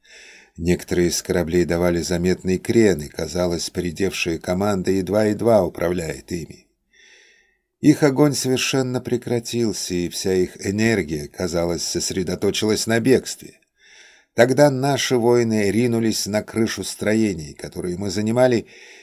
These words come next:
и проводили отступавшую армаду продолжительным и беспощадным ружейным огнем.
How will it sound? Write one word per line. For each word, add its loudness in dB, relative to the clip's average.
и 4
проводили 2
отступавшую 0
армаду 2
продолжительным -2
и -6
беспощадным 0
ружейным 2
огнем. 0